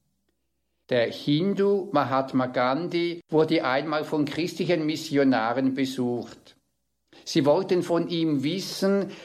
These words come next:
was sie tun müssten, damit die Inder Jesus besser verstehen. Er gab zur Antwort:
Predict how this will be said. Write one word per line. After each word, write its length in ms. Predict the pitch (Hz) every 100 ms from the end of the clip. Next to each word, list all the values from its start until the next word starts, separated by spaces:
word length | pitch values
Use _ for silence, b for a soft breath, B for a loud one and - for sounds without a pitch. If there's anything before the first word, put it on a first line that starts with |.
| B
was 320 | 135 147 147
sie 300 | 160 165 - -
tun 500 | 196 226 233 208 156
müssten, 680 | 165 175 - 175 175 175 B B
damit 420 | - 143 160 170 -
die 300 | 151 160 165
Inder 480 | 185 185 180 180
Jesus 720 | 151 131 143 160 156 175 175 -
besser 460 | - 143 143 160
verstehen. 1080 | - 147 139 - 123 127 123 113 - - - _ _ _ _ _ _ _ _ _ _ -
Er 140 | 120
gab 280 | 123 120 120
zur 180 | - 131
Antwort: 840 | 113 117 135 139 139 143 151 -